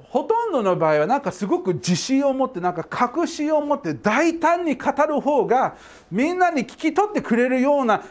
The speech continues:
感じではないでしょうかって思いますよね。パウロはなんか自信を持ってそういう大胆な言葉を使わないで、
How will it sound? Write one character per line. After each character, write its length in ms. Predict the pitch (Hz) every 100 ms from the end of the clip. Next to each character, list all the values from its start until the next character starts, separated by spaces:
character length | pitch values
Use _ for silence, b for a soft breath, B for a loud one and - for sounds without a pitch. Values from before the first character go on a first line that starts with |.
| -
感 300 | - 220 240
じ 100 | 262
で 60 |
は 140 | 311 262
な 160 | 240
い 40 | 233
で 80 |
し 120 | 240 196
ょ 80 |
う 60 | 175
か 140 | - 285
っ 100 | 285
て 60 |
思 220 | 202 175 185
い 20 |
ま 140 | 220
す 80 | 208
よ 100 | 160
ね。 380 | 170 156 - B B B B B B
パ 140 | - 311
ウ 200 | 349 320
ロ 120 | 220
は 100 | 208
な 120 | 247
ん 40 |
か 120 | 220 180
自 200 | 151 202
信 260 | - 311
を 80 | 320
持 160 | 311 311
っ 80 |
て 220 | - 185 165
そ 260 | - 277
う 60 | 302
い 60 |
う 100 | 285
大 320 | 165 226 269 277
胆 200 | 320 302
な 100 | 262
言 140 | 220
葉 220 | 220 214
を 40 | 185
使 240 | - 220
わ 140 | 226
な 160 | 226 240
い 80 | 202
で、 380 | 311 233 131